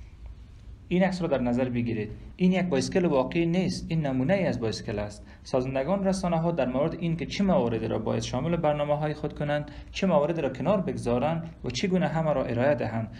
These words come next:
آگاهانه یا ناآگاهانه دست به گزینش می‌زنند. آنها انتخاب‌های هنری می‌کنند.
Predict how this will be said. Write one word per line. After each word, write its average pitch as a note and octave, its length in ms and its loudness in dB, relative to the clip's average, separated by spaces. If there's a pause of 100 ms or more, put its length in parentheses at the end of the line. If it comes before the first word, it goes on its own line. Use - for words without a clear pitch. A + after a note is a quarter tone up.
(140)
آگاهانه C3 640 2
یا G3 100 4
ناآگاهانه F3+ 540 4
دست E3 320 0
به C#3+ 80 -2
گزینش B2 420 -2
می‌زنند. G#2 440 -6 (380)
آنها C3+ 340 2
انتخاب‌های F3 460 0
هنری D#3 340 0
می‌کنند. A#2+ 520 -2